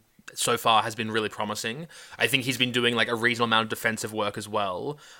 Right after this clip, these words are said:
I think, uh, in combination with, um, Real, who seems to be, um, like, strong defensively and, like, you know, decent at moving forward, but doesn't, isn't as pacey necessarily,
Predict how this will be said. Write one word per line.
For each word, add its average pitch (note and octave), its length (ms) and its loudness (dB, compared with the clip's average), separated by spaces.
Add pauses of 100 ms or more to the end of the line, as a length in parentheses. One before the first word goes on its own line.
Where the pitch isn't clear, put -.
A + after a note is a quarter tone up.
(120)
I A#2+ 80 4
think, A#2+ 500 -6
uh, A2+ 460 6 (280)
in C3+ 160 0
combination B2+ 640 2
with, A2 580 4
um, G#2+ 640 0 (180)
Real, A#2 540 4
who C3 100 -6
seems A#2 320 -2
to A#2+ 80 -2
be, A2+ 520 2 (580)
um, G#2 720 2
like, A#2 140 0
strong C3 420 4
defensively A#2 800 2
and, A2 260 0
like, G#2+ 200 -2
you A#2+ 60 -6
know, A2+ 60 -2
decent A2+ 300 -6
at A2 60 -10
moving A2 180 -4
forward, A2 320 0
but A2+ 100 -10
doesn't, A2+ 280 -6
isn't B2 260 0
as A#2 220 2
pacey D3 600 -2
necessarily, C#3 640 0